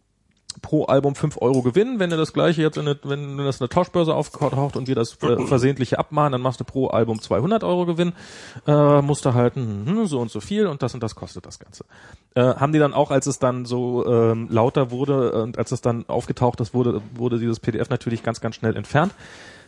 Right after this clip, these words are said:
Speaker 1: Aber das ist die Realität. Das ist ein, das ist eine Industrie und, äh, an der Industrie verdienen viele Leute. Und
Speaker 2: Das ist, das ist klar, ja,
Speaker 1: das
Speaker 2: klar.
Speaker 1: zu deckeln
Speaker 2: Aber ich
Speaker 1: ist
Speaker 2: dachte, hauptsächlich Anwälte verdienen daran, aber gut.
Speaker 1: Nee, durchaus auch die Verwerter.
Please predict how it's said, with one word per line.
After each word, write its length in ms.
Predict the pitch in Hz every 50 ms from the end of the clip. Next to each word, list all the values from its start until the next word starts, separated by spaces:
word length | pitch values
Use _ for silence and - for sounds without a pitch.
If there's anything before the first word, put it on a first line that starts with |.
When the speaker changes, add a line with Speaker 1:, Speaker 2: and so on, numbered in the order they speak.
| - - _ _ _ _ -
Speaker 1:
Aber 200 | 147 147 147 135
das 120 | 131 135
ist 140 | 156 151 -
die 80 | 170 170
Realität. 520 | 156 165 170 180 185 - 220 175 123 -
Das 100 | 90 -
ist 160 | - 117 -
ein, 160 | 147 139 135
das 100 | 131 117
ist 160 | - - - -
eine 80 | 131
Industrie 560 | - 117 110 101 - - - - 170 202 247
und, 320 | 277 185 151 151 156 156 - -
äh, 440 | 147 147 143 143 147 147 147 147 139 - - -
an 180 | - 131 131
der 200 | 123 120 127 131
Industrie 340 | 131 139 139 - - - 131
verdienen 360 | - - 135 117 113 123 135
viele 200 | - - 127 127
Leute. 360 | 135 113 104 95 - - 98 - - -
Und 240 | - 113 110 110 - - - -
Speaker 2:
Das 140 | - 117 120
ist, 200 | 123 135 123 101
das 120 | 104 107
ist 120 | 156 147
klar, 320 | - - 110 95 90 85 82
ja, 120 | 82 82
Speaker 1:
das 140 | 80 - -
Speaker 2:
klar. 40 | -
Speaker 1:
zu 80 | -
deckeln 260 | 127 - 120 110 - -
Speaker 2:
Aber 100 | 123 104
ich 60 | -
Speaker 1:
ist 100 | - -
Speaker 2:
dachte, 240 | 156 127 - 131 110
hauptsächlich 500 | 110 127 - - 113 107 107 104 - -
Anwälte 460 | 98 101 95 87 85 85 - 87 82 - _ _
verdienen 360 | - 87 82 78 80 82 82
daran, 340 | 80 78 78 78 80 78 -
aber 220 | 82 78 82 82
gut. 180 | 80 80 - - _
Speaker 1:
Nee, 200 | - 160 208 170
durchaus 340 | - - 117 120 - 127 -
auch 100 | 123 113
die 220 | - 117 117 113
Verwerter. 420 | - - 110 95 90 90 - 90